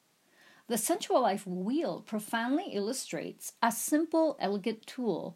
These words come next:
for maintaining balance and consciousness through the mundanity of daily life. Taken directly from five-element Chinese medicine, the sensual life wheel utilizes two triangles, the element of fire,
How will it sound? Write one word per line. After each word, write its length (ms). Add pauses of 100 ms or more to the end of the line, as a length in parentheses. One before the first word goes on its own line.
for 160
maintaining 680
balance 500
and 160
consciousness 800
through 300
the 220
mundanity 880
of 220
daily 320
life. 500 (1600)
Taken 320
directly 500
from 220
five-element 680
Chinese 500
medicine, 600 (160)
the 100
sensual 500
life 340
wheel 560 (260)
utilizes 680
two 320
triangles, 880 (100)
the 160
element 460
of 100
fire, 640